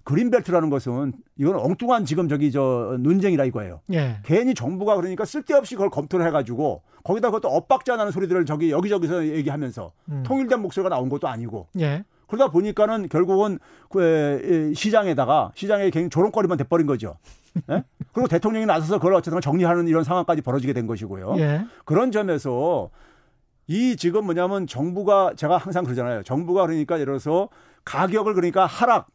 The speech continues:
Speaker 1: 연착륙시킬 의지가 있느냐 없느냐 이게 중요하다 이거예요.
Speaker 2: 음.
Speaker 1: 있으면은, 있으면 그러니까 하락시키려는 방향으로 초점을 맞춘 다음에
Speaker 2: 음.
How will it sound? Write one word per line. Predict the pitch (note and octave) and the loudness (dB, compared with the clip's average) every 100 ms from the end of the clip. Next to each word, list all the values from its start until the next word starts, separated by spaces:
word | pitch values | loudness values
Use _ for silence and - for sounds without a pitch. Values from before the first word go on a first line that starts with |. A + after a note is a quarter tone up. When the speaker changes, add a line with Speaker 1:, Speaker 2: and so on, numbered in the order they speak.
| _ | _
Speaker 1:
연착륙시킬 | F3 F#3 A3 G#3+ - - F#3+ F3 | -2 0 -2 -2 -4 2 4 4
의지가 | E3 A#3+ G#3 A#3 | 2 0 2 2
있느냐 | C#3+ F3 F#3+ | 2 2 2
없느냐 | C#3 C#3+ G#2 | 2 2 0
이게 | D#3 A3 | -2 -2
중요하다 | D3+ F3 C#3+ | 0 0 2
이거예요. | A#2+ G2 F2+ - - | -2 -4 -12 -16 -8
Speaker 2:
음. | D#3 C#3 B2+ A2 | -4 -4 -4 -4
Speaker 1:
있으면은, | A3+ - C4+ A#3 D#3 G#3 G#2 - _ | -4 0 0 2 2 0 -4 -8 _
있으면 | - F3+ G3 G#3+ | -4 -4 -4 -8
그러니까 | D3+ D3+ E3+ | -6 -6 -4
하락시키려는 | E3 G#3+ A3+ - A3 G3 F3+ F3 | -4 -2 -4 -4 -6 -4 -4 -4
방향으로 | F#3 B2+ D3+ D3+ | -8 -6 -4 -6
초점을 | - - F3+ | -8 -8 -8
맞춘 | F#3 - F3 | -8 -12 -6
다음에 | C#3 G#2+ E3 D3+ D#3 | -4 -2 -2 -4 -6
Speaker 2:
음. | C#3 | -12